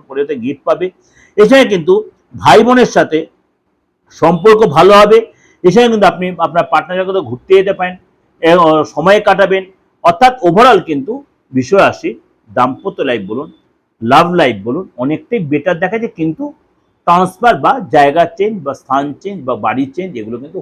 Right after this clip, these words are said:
হতে পারে। শরীরটা নিয়ে পার্টনার ক্ষেত্রে একটু ফ্যাক্টর হবে, এটা কিন্তু আপনাকে মাথায় রেখে চলতে। আপনার পার্টনার, বিশেষ করে আপনার পার্টনারের ক্ষেত্রে, আপনার তো আপনার পার্টনারের ক্ষেত্রে হেলথের একটা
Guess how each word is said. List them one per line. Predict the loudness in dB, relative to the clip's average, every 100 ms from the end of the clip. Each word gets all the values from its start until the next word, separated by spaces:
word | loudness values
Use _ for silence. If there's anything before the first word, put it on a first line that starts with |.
| -18
হতে | -20 -20 -16
পারে। | -16 -16 _ _ _ _ _ _ _ _ _ _ _ _
শরীরটা | 4 4 2 0 -2
নিয়ে | -2 -4
পার্টনার | -6 -6 -8
ক্ষেত্রে | -10 -10
একটু | -16 -18
ফ্যাক্টর | -20 _ -20
হবে, | _ _ _ _ _ _ _ 0
এটা | 2 0
কিন্তু | -2 -2 -2
আপনাকে | -4 -6 -8 -10 -8
মাথায় | -6 -2 -2
রেখে | -2 -4 -6
চলতে। | -2 -2
আপনার | -2 -6 -10 -6 0
পার্টনার, | 0 -2 -12 -12
বিশেষ | -14 -10
করে | -10
আপনার | -10 -8
পার্টনারের | -8 -8 -12 -16
ক্ষেত্রে, | -16 -12 -12
আপনার | -8 -8
তো | -8
আপনার | -10 -14
পার্টনারের | -14 -12 -14
ক্ষেত্রে | -16 -20 -20 -20 _ _ _ _
হেলথের | 2 2 2 0
একটা | 0